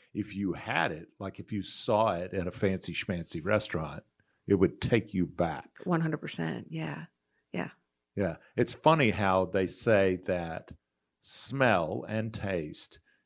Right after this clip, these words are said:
Speaker 1: is the strongest trigger of memory.
Speaker 2: Mm, mm-hmm.
Speaker 1: And it takes us,
Speaker 2: Yeah.
Speaker 1: like, it transplants us. That and the songs you heard on the radio when you were thirteen years old.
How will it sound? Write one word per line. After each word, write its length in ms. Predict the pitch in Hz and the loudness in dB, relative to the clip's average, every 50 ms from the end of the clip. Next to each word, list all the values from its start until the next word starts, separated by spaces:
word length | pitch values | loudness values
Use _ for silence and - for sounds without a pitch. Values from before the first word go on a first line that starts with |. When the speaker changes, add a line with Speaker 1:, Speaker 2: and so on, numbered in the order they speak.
| _ | _
Speaker 1:
is 200 | - 101 92 80 | -4 -4 -4 -4
the 120 | - 101 92 | -4 -6 -6
strongest 800 | - - - - - - 123 113 110 113 110 107 107 98 - - | -4 -6 -8 -6 0 4 6 6 6 6 4 2 0 0 -2 -6
trigger 460 | - - - 110 92 98 98 87 87 | -6 0 0 0 2 2 0 -2 -2
of 120 | 87 78 85 | -4 -6 -6
memory. 440 | 87 87 85 - - - - 78 - | -8 -6 -6 -8 -10 -14 -14 -8 -4
Speaker 2:
Mm, 400 | 170 170 165 165 165 156 147 147 147 _ - | -4 -2 -2 -2 -4 -4 -6 -10 -12 _ -6
mm-hmm. 240 | 170 170 170 180 190 185 - _ _ _ _ | -4 -2 0 -2 -2 -4 -8 _ _ _ _
Speaker 1:
And 80 | 101 98 | -4 -4
it 100 | 95 - | -4 -4
takes 480 | - - - 95 95 85 - - - 87 | -6 -6 -4 -4 -6 -6 -8 -8 -8 -8
us, 260 | 69 65 - - - | -8 -8 -10 -6 -4
Speaker 2:
Yeah. 200 | 175 165 160 160 | -2 0 0 0
Speaker 1:
like, 160 | 104 101 - | 0 0 -2
it 140 | 104 98 - | -4 -6 -6
transplants 880 | - - - 120 110 101 95 92 - - - _ 107 95 90 87 - - | -10 -6 -2 -2 0 0 -2 -4 -6 -10 -8 _ -6 -6 -6 -6 -8 -8
us. 180 | 80 73 - - - - _ _ - | -10 -10 -10 -16 -20 -20 _ _ -16
That 440 | 98 92 120 123 135 160 175 - - | -2 2 4 4 4 4 2 0 -2
and 160 | 123 120 113 | -2 -2 -2
the 60 | 104 | -2
songs 440 | - - 135 120 117 131 131 110 - | 0 4 6 6 6 6 4 0 0
you 100 | 117 123 | 0 0
heard 240 | 107 104 113 110 104 | 4 4 4 6 6
on 140 | 113 107 104 | 4 4 4
the 80 | 107 98 | 2 2
radio 680 | 101 101 101 98 104 95 95 95 90 87 87 92 82 - | 4 2 2 2 0 -2 0 0 0 0 0 -2 -6 -6
when 140 | - 107 98 101 | -8 -8 -4 -4
you 80 | 98 | -2
were 80 | 95 90 | -2 -4
thirteen 500 | - - 107 92 - - 98 98 87 90 | -2 -2 -4 -4 -4 -6 -8 -8 -6 -6
years 240 | 87 82 78 - 101 | -8 -10 -8 -8 -8
old. 340 | 87 - - - - - | -8 -8 -10 -12 -16 -16